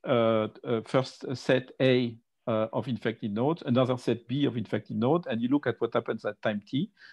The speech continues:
then this will be the union, uh, of, uh, the, uh, point process or the superposition, if you want, uh, uh, if you don't count multiplicity, of those infected, uh, in the configuration I at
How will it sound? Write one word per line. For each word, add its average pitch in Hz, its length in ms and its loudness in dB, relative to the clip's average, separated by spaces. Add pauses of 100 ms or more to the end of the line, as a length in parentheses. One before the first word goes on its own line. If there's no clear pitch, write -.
(140)
then 156 200 4
this 156 200 -4
will 156 140 0
be 156 160 -2
the 143 100 4
union, 147 600 2 (500)
uh, 113 460 4 (100)
of, 123 220 2 (180)
uh, 117 300 -2 (160)
the, 120 420 0
uh, 110 440 2 (140)
point 139 200 2
process 123 460 0
or 110 160 -4
the 113 80 -6
superposition, 113 800 0
if - 160 -8
you 110 80 0
want, 139 320 2 (640)
uh, - 20 2
uh, 110 880 4
if - 140 -8
you 117 60 -4
don't 110 200 2
count 113 220 0
multiplicity, 104 720 -2
of 151 360 2
those 147 300 4
infected, 120 680 -2 (480)
uh, 110 420 4
in 135 140 0
the 120 100 2
configuration 110 800 -4
I 113 380 2
at 120 140 -8